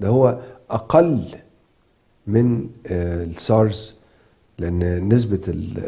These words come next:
ال-، الوفيات في السارس كانت عشرة في المية، آه، في ده اتنين في المية، و-، و-، و-، ومنحصرة في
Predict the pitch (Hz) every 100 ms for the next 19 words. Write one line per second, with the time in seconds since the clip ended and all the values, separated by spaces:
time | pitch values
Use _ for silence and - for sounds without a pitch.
0 | - 85 80 82 - 87 82 90 101 107
1 | - - _ _ - 92 - 107 - 101
2 | 98 110 90 - 98 110 104 104 - -
3 | _ _ - 92 - - 92 104 - 95
4 | 95 82 78 92 98 107 - _ _ _
5 | - 85 92 92 90 - - 95 90 -
6 | 95 87 - 92 98 95 - 131 131 117
7 | 107 117 - - 104 107 107